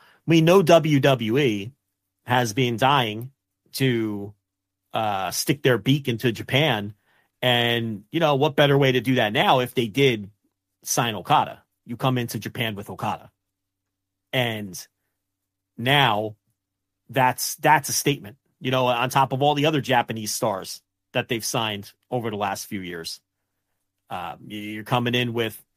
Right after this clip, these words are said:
arguably the biggest one on top of Nakamura, on top of Io Shirai, on top of Asuka, on top of, you know, you go right down, Kairi Sane and, and, you know, toss Akira Tozawa in. And, you know, uh,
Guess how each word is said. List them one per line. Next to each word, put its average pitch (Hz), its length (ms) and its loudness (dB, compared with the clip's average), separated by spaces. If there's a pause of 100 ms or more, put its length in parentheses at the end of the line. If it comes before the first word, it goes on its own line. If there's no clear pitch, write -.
(340)
arguably 135 480 2
the 113 60 -4
biggest 135 400 -2
one 139 420 2 (920)
on 139 200 2
top 147 300 4
of 135 80 0
Nakamura, 113 580 0
on 117 180 -4
top 139 320 2
of 120 180 -2
Io 113 220 -6
Shirai, 101 520 -2
on 104 100 -12
top 131 320 2
of 113 100 -4
Asuka, 107 440 -4
on 104 180 -10
top 123 320 0
of, 98 240 -10
you 113 80 -10
know, 80 300 -16
you 110 140 -14
go 104 120 -12
right 107 160 -8
down, 107 160 -6
Kairi 113 600 0 (400)
Sane 107 500 -2
and, 98 260 -10
and, 98 320 -10 (120)
you 123 100 -4
know, 98 400 -10 (640)
toss 135 240 2
Akira 135 300 4
Tozawa 123 500 4
in. 107 260 -2
And, 98 320 -10
you 139 80 -6
know, 104 200 -6
uh, - 220 -16